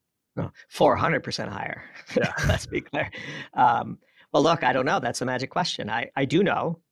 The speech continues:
Speaker 1: that, um, absent the natural gas, the European economy collapses. Period. Now, whether accepting the collapse of the European economy is in the cards, um, uh, as a way to, um,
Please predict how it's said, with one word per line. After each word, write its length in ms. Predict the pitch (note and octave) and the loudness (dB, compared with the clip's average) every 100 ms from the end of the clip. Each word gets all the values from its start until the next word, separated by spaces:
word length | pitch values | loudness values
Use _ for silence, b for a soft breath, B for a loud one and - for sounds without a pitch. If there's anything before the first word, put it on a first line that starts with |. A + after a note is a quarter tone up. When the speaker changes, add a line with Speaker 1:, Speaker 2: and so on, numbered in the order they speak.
| _ _ - | _ _ 0
Speaker 1:
that, 240 | - G2 _ _ _ _ | 0 0 _ _ _ _
um, 300 | G#2+ - - - | -6 -4 -6 -4
absent 380 | C3 C3 - D3+ | 0 2 2 0
the 80 | C3+ | 0
natural 300 | A#2+ A2+ C#3 | -2 -6 -6
gas, 480 | A2 - C#3+ - - _ _ _ | -6 -4 -4 -4 -10 _ _ _
the 380 | B2 A#2+ A2+ A2 _ _ _ | -2 0 0 -4 _ _ _
European 280 | B2+ A#2+ - | 0 0 0
economy 360 | - - F#2+ A#2 | -4 -4 -6 -2
collapses. 580 | D#3 E3 - - - _ _ _ _ _ _ _ _ - | 0 0 -2 -20 -20 _ _ _ _ _ _ _ _ 0
Period. 240 | F3 B2+ - _ - | 0 0 -6 _ -2
Now, 240 | B2+ - b b - | 0 0 b b 0
whether 400 | C#3 D3 C#3 - _ _ | 4 4 2 -4 _ _
accepting 420 | - - F3+ F3 | -6 2 2 2
the 80 | B2+ | -2
collapse 460 | A2+ B2 A2 - - - | -2 0 0 -2 -10 -4
of 280 | G#2+ G#2 _ _ _ _ _ _ | -4 -4 _ _ _ _ _ _
the 60 | - | 0
European 300 | A2+ - A2+ | 0 0 -6
economy 440 | - A#2 G#2 G#2 | -4 -4 -4 -4
is 120 | G#2+ | -6
in 60 | G#2+ | -6
the 60 | G2+ | -4
cards, 560 | F3+ F3 D3 - - _ _ | 2 2 2 -6 -12 _ _
um, 360 | G#2+ G#2 G#2 - _ - | -4 -4 -6 -12 _ -12
uh, 160 | A2 - | -10 -6
as 180 | B2 A#2 | -4 -4
a 60 | |
way 180 | A2+ A#2 | -2 -4
to, 400 | A2+ - A2+ G#2+ G#2+ _ _ _ _ _ | -4 -8 -6 -8 -12 _ _ _ _ _
um, 640 | A2 - A2+ - - - | -6 -4 -6 -10 -14 -18